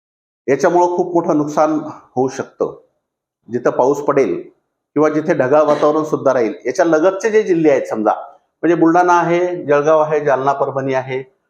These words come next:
या जिल्ह्यांमध्ये सुद्धा ढगाळ वातावरण राहू शकते किंवा एखाद्या दुसऱ्या ठिकाणी थोडासा हलका पाऊस पण प-, पडू शकतो. इकडे, इकडे पॉसिबिलिटी, इकडे शक्यता जास्त आहे पूर्व विदर्भात.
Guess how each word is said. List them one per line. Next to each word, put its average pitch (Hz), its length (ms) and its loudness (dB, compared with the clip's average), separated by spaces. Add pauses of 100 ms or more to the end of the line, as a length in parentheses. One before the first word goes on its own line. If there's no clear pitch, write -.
(220)
या 147 120 4
जिल्ह्यांमध्ये 143 580 -2
सुद्धा 135 260 -4
ढगाळ 127 340 0
वातावरण 127 400 0
राहू 120 140 0
शकते - 500 -6 (260)
किंवा 180 300 2
एखाद्या 185 400 0
दुसऱ्या 180 320 0
ठिकाणी 170 440 -4 (440)
थोडासा 139 280 0
हलका 123 280 -2
पाऊस 127 280 -2
पण 123 180 -2
प-, 113 180 -6
पडू 107 260 -2
शकतो. - 480 -10 (360)
इकडे, 156 300 2
इकडे 208 380 2
पॉसिबिलिटी, 165 680 0
इकडे 165 200 0
शक्यता 180 480 -4 (220)
जास्त 107 240 -4
आहे 87 80 -2
पूर्व 104 240 -2
विदर्भात. 90 400 -2